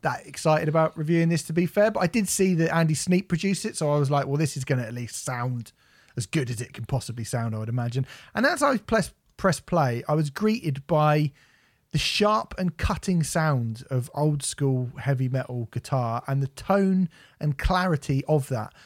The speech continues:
was so meaty and satisfying that I just felt myself warming to it immediately. I mean, that first riff on the record is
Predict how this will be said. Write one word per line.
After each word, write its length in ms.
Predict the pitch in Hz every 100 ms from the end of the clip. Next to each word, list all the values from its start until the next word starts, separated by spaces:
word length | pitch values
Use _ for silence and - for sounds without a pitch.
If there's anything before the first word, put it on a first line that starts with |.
| _
was 140 | - 135
so 540 | - 208 214 214 190 - -
meaty 840 | 151 165 190 214 - 147 127 123
and 140 | 127 135
satisfying 760 | - 180 139 - 117 117 120 - - -
that 100 | 151
I 100 | 160
just 340 | 165 156 - _
felt 300 | - 202 185
myself 380 | 165 131 165 135
warming 360 | 156 151 139 123
to 140 | -
it 120 | 120
immediately. 600 | 113 127 127 117 104 104 107 - _
I 120 | 156
mean, 160 | 165 170
that 220 | 196 -
first 360 | - 202 190 139
riff 300 | 147 147 -
on 80 | 127
the 80 | 123
record 480 | 123 - 113 107 - _ _
is 440 | - 135 123 117